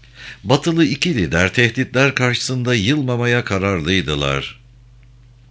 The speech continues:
Derken Başkan Andropov ölmüş, Chernenko da gelip gitmişti.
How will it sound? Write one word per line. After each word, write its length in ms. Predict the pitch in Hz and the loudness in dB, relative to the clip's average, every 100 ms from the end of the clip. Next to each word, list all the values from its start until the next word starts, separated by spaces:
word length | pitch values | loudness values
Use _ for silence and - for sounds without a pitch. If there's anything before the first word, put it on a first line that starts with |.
| - - - - - - - - - - | -20 -20 -20 -20 -20 -20 -20 -18 -18 2
Derken 540 | 113 180 - 165 147 | 6 6 6 4 4
Başkan 340 | 147 135 147 135 | 2 2 2 0
Andropov 640 | 123 123 110 127 92 82 | 0 0 -2 -2 0 -2
ölmüş, 540 | 60 85 78 76 82 - | -2 -2 -2 -2 -2 2
Chernenko 680 | 139 123 123 127 101 120 | 4 4 0 -2 -2 0
da 80 | 107 | 0
gelip 440 | 90 127 120 113 - | 2 0 0 -4 -4
gitmişti. 760 | 92 - 87 - 76 78 | -4 -2 0 0 0 -2